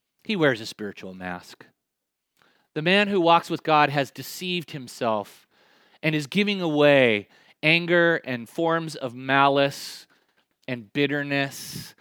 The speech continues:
and resentment to people when he's been a receiver of grace. And that,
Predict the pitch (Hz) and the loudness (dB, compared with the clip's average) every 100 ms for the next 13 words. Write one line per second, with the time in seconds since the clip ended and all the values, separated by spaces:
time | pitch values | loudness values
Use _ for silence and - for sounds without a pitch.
0 | _ _ 131 113 110 110 131 135 139 139 | _ _ -12 -10 -12 -4 -4 -4 -8 -10
1 | - 135 156 135 131 113 107 151 139 139 | -10 -6 -6 -4 -6 -6 -6 -6 -6 -8
2 | 131 113 107 - 143 131 113 117 110 123 | -10 -10 -10 -8 -6 -6 -6 -8 -8 -4
3 | 139 131 | -4 -4